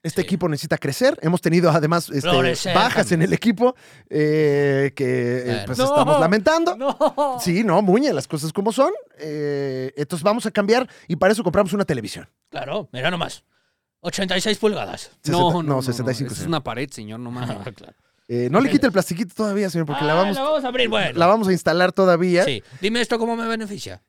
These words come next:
Speaker 1: Bueno, usted va a tener la posibilidad de entrarle a la transmisión en vivo, señor.
Speaker 2: Ah, claro. Una rosa. Ay, una rosa.
Speaker 1: <laughs>
Speaker 2: Una rosa.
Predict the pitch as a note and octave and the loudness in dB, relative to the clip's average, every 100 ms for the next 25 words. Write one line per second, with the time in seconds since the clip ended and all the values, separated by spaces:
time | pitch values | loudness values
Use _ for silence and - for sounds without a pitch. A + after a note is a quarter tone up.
0 | _ C#3+ D3+ - D3 - E3 F#3 F3+ F3 | _ 0 2 0 0 0 2 2 0 -2
1 | E3 D#3+ D3+ C#3+ C#3+ C#3+ D3+ C#3 B2 C#3 | -2 -2 0 0 0 0 -2 -6 -2 -2
2 | E3 A#2 A2+ B2+ A#2+ B2 F3+ - A2+ C3 | -2 -8 -4 -4 -2 -2 -4 -4 -4 -2
3 | F#3+ - A2 G2+ A2+ A#2+ B2+ F3+ F3 E3+ | -2 -4 -8 -8 -6 -4 -2 0 0 -2
4 | D#3+ D#3 G3 B3+ B3 A#3+ A#3 C4+ C4+ A3+ | -2 -2 -2 -4 -6 -8 -8 -6 -6 -6
5 | _ - C#4+ D#4 B3 C#3 - D2 _ _ | _ -8 0 0 0 -4 -8 -14 _ _
6 | _ _ _ _ C#4 C#4 D3+ - _ _ | _ _ _ _ -6 -6 -6 -10 _ _
7 | _ C4+ C#4+ D#3+ - G3 - G#3 - G3 | _ -4 -2 -2 -4 -4 -4 -4 -4 -6
8 | F3 A#3 A#3 B3 D4+ G3+ | -4 -2 0 0 0 -6